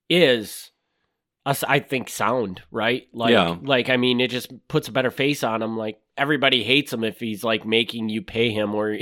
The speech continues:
Speaker 1: he's gonna beat you up, you know? So b-, by saying, "We're not gonna do that because we wanna have better relationships with all the business owners," seems like a pretty solid plan to me.
Speaker 2: Yeah,
Speaker 1: So
Speaker 2: I, I agree.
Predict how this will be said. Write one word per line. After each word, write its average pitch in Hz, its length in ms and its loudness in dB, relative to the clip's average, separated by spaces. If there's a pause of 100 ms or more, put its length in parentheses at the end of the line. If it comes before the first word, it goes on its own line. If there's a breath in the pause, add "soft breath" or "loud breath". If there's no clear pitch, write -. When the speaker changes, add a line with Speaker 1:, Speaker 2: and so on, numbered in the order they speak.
Speaker 1:
he's 165 160 0
gonna 160 220 0
beat 135 340 -4
you 113 160 -2
up, 127 260 -2 (480 loud breath)
you 131 140 0
know? 107 200 2
So 104 480 -2 (800 soft breath)
b-, - 100 -14
by 117 540 4 (420)
saying, 143 340 2
"We're 123 80 4
not 123 180 2
gonna 107 180 -2
do 113 200 -4
that 104 200 0
because 101 300 -8
we 107 80 -4
wanna 101 180 2
have 90 140 -6
better 104 160 -4
relationships 98 760 -6
with 101 160 -10
all 98 140 -4
the 92 60 -8
business 101 420 -6
owners," 92 260 -8
seems 139 200 -4
like 107 140 -6
a 95 60 -8
pretty 101 300 -8
solid 92 400 -6
plan 104 280 -4
to 82 60 -10
me. 82 280 -14 (160)
Speaker 2:
Yeah, 113 180 4
Speaker 1:
So 92 60 2
Speaker 2:
I, 110 200 4
I 110 120 0
agree. 95 580 2